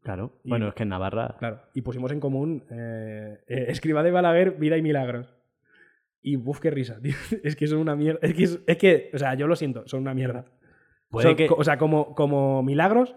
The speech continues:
Speaker 2: son flojísimos.
Speaker 1: O sea, milagros flojos, pero fue una
Speaker 2: Milagros
Speaker 1: buena
Speaker 2: flojo.
Speaker 1: cita. Lo pasaste muy bien con ella.
Speaker 2: No fue una cita.
Speaker 1: Me refiero, no estoy hablando de un tema sexual, una
Speaker 2: Ah,
Speaker 1: cita
Speaker 2: vale.
Speaker 1: porque erais dos personas.
Speaker 2: Ah, sí, sí,
Speaker 1: Que
Speaker 2: sí. Lo pa-, yo lo pasé muy bien,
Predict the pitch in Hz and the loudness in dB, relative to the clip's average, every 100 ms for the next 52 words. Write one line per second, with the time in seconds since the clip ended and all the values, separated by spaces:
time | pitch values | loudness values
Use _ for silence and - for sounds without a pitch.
0 | - - 123 127 135 123 196 156 117 - | -14 -10 -8 -6 -6 -2 0 0 -2 -10
1 | 98 110 113 117 139 139 139 139 135 120 | -8 -4 -2 0 0 0 2 2 2 0
2 | - 113 127 120 117 117 117 113 139 131 | 0 -2 0 2 4 4 2 0 0 -2
3 | 87 - _ _ _ _ _ - - 113 | -4 -14 _ _ _ _ _ -18 -8 -4
4 | 104 98 123 131 120 117 113 107 110 117 | -4 -4 -2 0 2 2 0 -2 -2 -2
5 | 85 - _ _ - 123 117 156 151 - | -4 -8 _ _ -12 -10 -6 -6 -6 -6
6 | 143 127 - _ _ _ _ _ _ 120 | -10 -12 -16 _ _ _ _ _ _ -4
7 | 117 107 101 117 123 127 131 170 151 143 | -4 -4 -2 0 2 2 2 2 4 4
8 | 135 127 120 123 117 117 - 98 101 107 | 4 4 2 0 0 -4 -4 -4 -4 -2
9 | 143 143 139 120 113 110 107 - 117 110 | 0 2 2 0 0 -2 -4 -2 -2 0
10 | 127 143 151 156 135 139 131 131 131 151 | -2 -2 0 -2 0 -4 -4 -6 -4 -6
11 | 135 123 117 113 127 127 165 165 143 120 | -6 -8 -8 -6 -2 0 0 -2 -4 -6
12 | 117 | -8